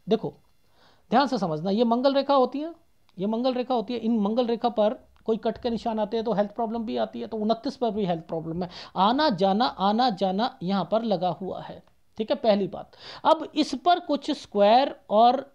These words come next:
ये स्क्वायर बना हुआ है, ये प्रॉपर्टी के साइन बने हुए हैं, तो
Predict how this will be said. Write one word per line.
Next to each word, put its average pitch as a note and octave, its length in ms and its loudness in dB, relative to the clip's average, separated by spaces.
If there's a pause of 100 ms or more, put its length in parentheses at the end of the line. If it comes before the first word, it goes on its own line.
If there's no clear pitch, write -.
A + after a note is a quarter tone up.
(120)
ये G#3 120 0
स्क्वायर A3 340 2
बना A#3+ 180 0
हुआ B3 180 2
है, B3 60 0
ये A3+ 60 2
प्रॉपर्टी G#3+ 420 -2
के A#3+ 120 -4
साइन A3+ 260 -2
बने A#3 180 -2
हुए A3+ 220 0
हैं, A#3 80 -2 (240)
तो A#3 80 0